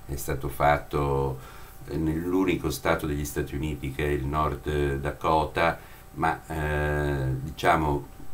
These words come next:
molto più semplicemente, eh, senza aspettare che il governo si decida a fare delle mosse ragionevoli.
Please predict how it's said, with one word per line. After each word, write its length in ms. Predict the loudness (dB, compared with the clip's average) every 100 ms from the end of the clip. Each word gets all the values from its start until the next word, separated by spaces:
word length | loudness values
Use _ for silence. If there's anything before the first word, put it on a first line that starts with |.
| 0
molto 360 | 2 2 0 -4
più 140 | -4
semplicemente, 1200 | 0 0 0 -4 -2 2 4 2 0 0 0 0
eh, 160 | -2 -4
senza 380 | -2 0 0 -4
aspettare 720 | -2 -4 2 4 6 4 0
che 80 | 0
il 460 | 2 4 2 0
governo 460 | 0 0 0 0 -2
si 220 | -4 -8
decida 420 | -8 -6 -4 -2
a 40 | -2
fare 460 | 0 0 2 0
delle 220 | 0 -2 -2
mosse 340 | -2 -2 -2
ragionevoli. 760 | -2 0 0 2 2 0 -2